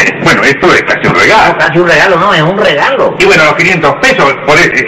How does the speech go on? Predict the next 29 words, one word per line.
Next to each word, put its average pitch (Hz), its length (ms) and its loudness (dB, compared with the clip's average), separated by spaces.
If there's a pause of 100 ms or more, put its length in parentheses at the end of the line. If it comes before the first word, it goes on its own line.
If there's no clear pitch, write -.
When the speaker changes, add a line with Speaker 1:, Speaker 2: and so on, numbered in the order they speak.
(120)
Speaker 1:
eh, 131 80 -2
son 160 120 0
por - 120 0
el - 100 0
caso. - 440 0
Speaker 2:
Hombre, 147 340 -2 (160)
sí. 92 80 0
Speaker 1:
Bien. 196 220 2
Speaker 2:
Hombre. - 240 -6 (1040)
Speaker 1:
Che, - 180 4
decime 196 200 2
una - 120 2
cosa. 143 360 0 (100)
Speaker 2:
¿Eh? 107 220 0 (140)
Speaker 1:
¿No 175 180 2
se 156 80 0
puede 170 260 2
saber 156 180 0
quién 135 140 -4
fue 131 100 2
la 117 60 2
víctima? 165 380 -2 (600)
Speaker 2:
La - 100 2
víctima. 127 360 0 (920)
Tú 180 220 4
goza 185 520 2
tu 156 120 0
reloj 165 380 2
tranquilo, 185 760 0